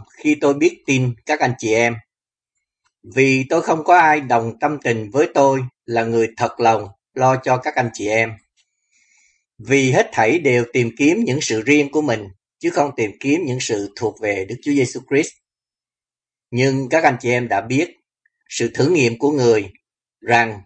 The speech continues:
như con đối với cha, người đã phục vụ với tôi về tin lành. Vì thế tôi hy vọng sẽ gửi người đến nơi các anh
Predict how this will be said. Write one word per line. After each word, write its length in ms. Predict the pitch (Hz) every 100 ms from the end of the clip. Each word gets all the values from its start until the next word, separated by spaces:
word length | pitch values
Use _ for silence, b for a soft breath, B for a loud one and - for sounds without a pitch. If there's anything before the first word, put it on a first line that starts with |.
| -
như 160 | 135 143
con 260 | 139 139 135
đối 200 | 143 175
với 180 | 175 -
cha, 340 | 131 127 123 117 _ _ -
người 240 | 117 117
đã 160 | 113 135 -
phục 120 | - 117
vụ 320 | 113 101 104
với 120 | 135
tôi 260 | 147 127 120
về 320 | 113 98 95
tin 140 | 131 123
lành. 220 | 107 - - _ _ _ _ _ _ _ _ _ _ _ _ _ _ _ 110
Vì 160 | 127 123
thế 380 | 139 151 220 -
tôi 240 | 156 156
hy 180 | 160 156
vọng 280 | 113 101 98
sẽ 160 | - 139
gửi 260 | 123 110
người 300 | 151 131 110
đến 240 | 107 127 165
nơi 240 | 139 127 127
các 140 | 123
anh 140 | 127